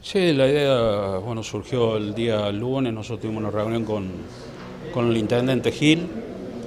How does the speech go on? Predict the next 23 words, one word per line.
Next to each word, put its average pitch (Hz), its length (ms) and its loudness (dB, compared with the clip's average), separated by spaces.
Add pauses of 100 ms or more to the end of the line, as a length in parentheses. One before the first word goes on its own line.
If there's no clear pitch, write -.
(640)
y 107 180 -2
parte 117 360 2
de 104 100 4
su 98 360 -2
gabinete, 110 920 2 (180)
más 101 240 0
el 95 280 -4
concejal 101 760 -2 (400)
de 104 80 -6
Falco. 147 540 0 (920)
Eh, 110 160 -2
solicitamos, 110 1040 0 (300)
más 117 200 0
allá 127 120 4
de, 95 280 -2 (680)
eh, 92 420 -6
ponerlos 110 340 0
en 107 60 -2
conocimiento 107 560 -4
de 101 60 -2
la 95 60 -2
situación 104 460 -4
que 87 440 -4